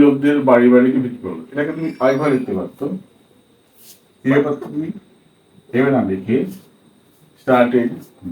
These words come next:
begging money do-, from door to door to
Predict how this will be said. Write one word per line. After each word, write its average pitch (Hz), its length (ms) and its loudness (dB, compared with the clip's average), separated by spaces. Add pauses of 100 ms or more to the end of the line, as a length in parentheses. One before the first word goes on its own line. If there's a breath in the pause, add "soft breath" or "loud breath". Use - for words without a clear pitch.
begging 113 460 0 (800)
money 120 360 4 (840)
do-, 120 260 0
from 113 160 0 (160)
door 143 160 4 (100)
to 143 60 -8 (140)
door 98 260 2 (1120)
to 175 80 2